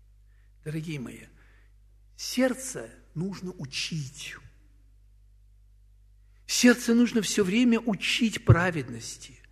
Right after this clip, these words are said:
Вот когда у нас чувства навыком приучены к развлечению добра и зла, вот тогда сердце правильно говорит. А когда ты его каждый день в праведности не тренируешь,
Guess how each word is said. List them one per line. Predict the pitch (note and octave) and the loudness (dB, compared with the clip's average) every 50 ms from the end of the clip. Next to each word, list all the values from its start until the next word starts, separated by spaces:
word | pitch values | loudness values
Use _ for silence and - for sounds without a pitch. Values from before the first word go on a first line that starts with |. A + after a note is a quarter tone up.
| _ - - - - - | _ -20 -20 -10 0 2
Вот | E3 D#3+ | 2 4
когда | - G#3 G#3 G#3 A3+ A#3+ | 6 4 6 6 6 6
у | A#3 | 6
нас | A3+ A3+ A3 - | 6 4 2 0
чувства | - - - C#4 C4 - - - - F3 D#3+ D3 - - - - - | 0 2 4 6 6 4 2 -2 -2 0 0 0 0 -4 -16 -10 0
навыком | - D#3 F3+ A3 A3+ A3 E3+ D#3+ C#3+ - - C#3 C3 - - - - - | 2 6 6 8 8 8 6 4 2 4 2 0 0 0 -10 -12 -2 6
приучены | F3+ F3 G3+ A#3 C#4+ F4+ E4+ D#4+ - - A#3 F#3+ F3+ | 6 8 8 8 8 6 6 6 4 2 2 2 2
к | E3 - | 4 4
развлечению | F#3+ F3+ D#3+ F3+ F3+ F#3+ F3 - - - A3+ F#3+ E3 D#3 D3+ | 4 4 4 0 -4 -4 -4 -4 -4 -2 -2 -2 -2 -2 -2
добра | C#3+ C3+ D#3 E3 D3+ D#3+ E3 D#3+ C#3+ C3+ | 0 0 0 -2 -2 -2 -2 -2 -2 -2
и | C3+ | -4
зла, | B2+ C3 - D3 D3+ C#3 G#2+ - - - - - - - _ _ _ _ _ _ _ - - - - - - _ - - - - _ - _ _ _ _ _ _ - - - | -4 -4 -4 -2 -2 -2 -4 -8 -14 -20 -20 -20 -20 -20 _ _ _ _ _ _ _ -20 -20 -20 -20 -20 -20 _ -20 -20 -20 -20 _ -20 _ _ _ _ _ _ -20 -2 8
вот | - G#3+ G#3 G#3+ | 10 10 10 10
тогда | A3 G#3+ G#3+ C#4+ | 6 4 4 2
сердце | B3+ - - D4 - - - C4+ | 2 6 4 4 4 6 2 2
правильно | - C#4+ C#4+ C4 A#3 G3+ E3+ D3+ C#3+ C3+ | 4 8 8 8 10 8 6 4 4 2
говорит. | C#3+ C#3+ D#3 F3 F3 D3+ B2 - - - - - - _ _ _ - - - _ _ - _ _ _ - - | 4 4 2 2 0 -4 -8 -10 -16 -20 -20 -20 -20 _ _ _ -20 -20 -20 _ _ -20 _ _ _ -6 4
А | - - | 6 6
когда | - A#3 A#3 A#3+ C4+ C4+ | 10 10 10 10 8 6
ты | - C#4 | 8 8
его | C4 C4 B3+ | 8 8 6
каждый | C4 C4+ C4 A#3 - - B3+ A#3 | 8 6 6 6 6 4 4 4
день | A3+ - C#4 B3 A3 - - - - - - | 8 8 8 8 8 4 -2 -12 -14 -14 -12
в | - - - | -12 -10 -2
праведности | - B3 B3+ A#3 G3+ F3+ F3+ E3+ F3 E3 - - - | 4 6 6 6 8 6 6 4 4 2 2 2 4
не | F#3 G3 G#3+ | 6 6 6
тренируешь, | G#3 G#3 A3 G3+ G#3 G#3 A3 A#3+ B3 C#4+ D4+ C4 - | 6 6 6 4 6 8 8 8 10 10 10 8 8